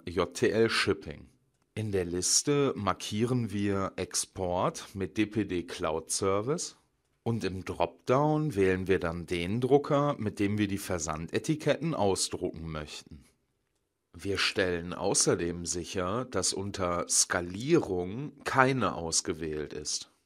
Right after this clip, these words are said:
Bitte beachten Sie, dass andere Einstellungen bezüglich des Drucks, also Papierformat, nicht bedruckbarer Rand sowie die Grauabstufung,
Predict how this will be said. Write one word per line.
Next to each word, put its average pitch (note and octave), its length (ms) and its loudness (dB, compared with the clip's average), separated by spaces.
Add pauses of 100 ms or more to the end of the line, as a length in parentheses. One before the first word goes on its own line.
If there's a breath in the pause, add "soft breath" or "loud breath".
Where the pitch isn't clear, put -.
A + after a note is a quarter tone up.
(260)
Bitte G#2 360 2
beachten F#2+ 640 0
Sie, C3 340 0
dass F#2 320 2
andere G#2 520 4
Einstellungen F2+ 840 0
bezüglich F#2+ 560 -2
des - 240 0
Drucks, - 720 4
also F2+ 260 -2
Papierformat, A2 1300 2
nicht A#2+ 320 -2
bedruckbarer F#2 840 2
Rand G#2+ 500 2
sowie F#2+ 300 -2
die F#2+ 140 -4
Grauabstufung, A2 1300 0